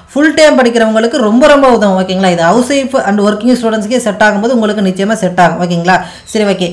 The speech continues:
அதே மாதிரி இந்த பேட்ச்ல நீங்க join பண்றீங்க அப்படின்னா உங்கள்ட்ட ஒரு condition இருக்கணும். என்ன அப்படின்னா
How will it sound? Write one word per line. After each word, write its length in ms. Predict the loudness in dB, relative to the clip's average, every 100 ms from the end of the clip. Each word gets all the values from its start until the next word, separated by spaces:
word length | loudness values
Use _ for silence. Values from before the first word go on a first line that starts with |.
| -10 -6
அதே 280 | -2 0 0
மாதிரி 460 | 2 2 0 -4 -4
இந்த 180 | -2 2
பேட்ச்ல 440 | 4 4 2 2
நீங்க 140 | 2 2 2
join 280 | 2 2 0
பண்றீங்க 320 | 0 -2 -2
அப்படின்னா 260 | -2 0 -2 0
உங்கள்ட்ட 320 | 0 2 2 2
ஒரு 60 | 2 0
condition 380 | -2 -2 -2 -2
இருக்கணும். 300 | -2 -2 0
என்ன 200 | 0 0
அப்படின்னா 260 | 0 -2